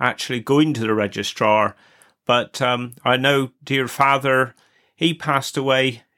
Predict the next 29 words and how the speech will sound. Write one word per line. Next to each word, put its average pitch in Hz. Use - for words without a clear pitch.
during 151
the 139
pandemic. 143
It 175
was 165
later 170
on. 120
Restrictions 151
had 143
been 139
lifted 151
a 135
little 139
bit, 117
but, 131
um, 135
when 147
we 139
did 147
the 131
registration, 127
um, 120
I 123
was 127
at 113
Mother's 123
and 123
we 127
actually 127